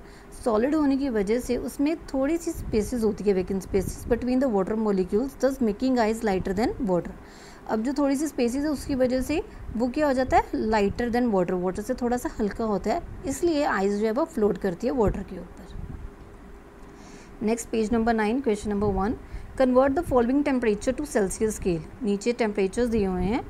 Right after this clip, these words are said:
ये Celsius scale में convert करने हैं। सबसे पहले कौन सा दिया है? थ्री हंड्रेड Kelvin। इसका एक simple सा formula होता है, जो भी हमें दी होती है value उसमें से टू सेवेंटी थ्री डिग-, degree Celsius को हम minus कर देते हैं। जैसे यहाँ पे क्या दिया है? थ्री hundred Kelvin,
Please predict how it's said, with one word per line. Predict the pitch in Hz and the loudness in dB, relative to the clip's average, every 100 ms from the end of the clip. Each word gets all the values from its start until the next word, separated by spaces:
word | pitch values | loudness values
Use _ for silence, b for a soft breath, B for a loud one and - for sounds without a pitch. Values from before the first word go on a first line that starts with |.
| - | -8
ये | 240 277 | -4 0
Celsius | 226 196 233 | 0 0 -2
scale | 233 214 | 0 0
में | 208 240 | 0 0
convert | 240 190 175 | 0 0 -2
करने | - 170 | -4 -4
हैं। | 170 | -4
सबसे | - - 226 | -6 -4 -2
पहले | 220 214 | 0 0
कौन | 214 208 | 0 0
सा | 233 | 0
दिया | 208 220 | 2 0
है? | |
थ्री | 277 240 | 0 0
हंड्रेड | 226 220 202 | 0 0 0
Kelvin। | 202 180 214 - B B B 262 | -2 0 -2 -4 B B B -4
इसका | 233 269 | -2 0
एक | 262 | 0
simple | 262 220 233 | 0 0 2
सा | 262 | 0
formula | 254 196 185 | 2 2 2
होता | 196 185 226 | 2 0 -2
है, | |
जो | 202 196 | 0 0
भी | 196 247 | 2 0
हमें | 247 226 | 0 0
दी | 185 185 | 0 0
होती | 202 208 | 0 0
है | 214 | 0
value | 190 180 208 359 - - - 240 | 2 0 0 -4 -8 -18 -10 -6
उसमें | 254 262 | 0 0
से | 285 254 | 0 -2
टू | 254 269 | -2 -2
सेवेंटी | 285 247 220 | -2 0 0
थ्री | - 208 220 | -2 -2 0
डिग-, | 202 185 - - - 240 | 0 -2 -8 -16 -8 -4
degree | 185 190 214 | 0 0 0
Celsius | 226 196 185 214 | 0 -2 0 -2
को | 214 | -2
हम | 285 311 | -2 0
minus | 220 180 170 | 0 -2 -4
कर | - 170 | -4 -2
देते | 170 185 | -2 -4
हैं। | 180 - - - - | -8 -8 -10 -6 -2
जैसे | 196 202 254 | 0 2 2
यहाँ | 226 | 0
पे | 220 | 0
क्या | 226 240 | -2 -2
दिया | 233 247 | 2 2
है? | |
थ्री | 262 247 | 2 0
hundred | 220 202 196 | 2 2 2
Kelvin, | 190 165 170 175 | 0 0 -2 -6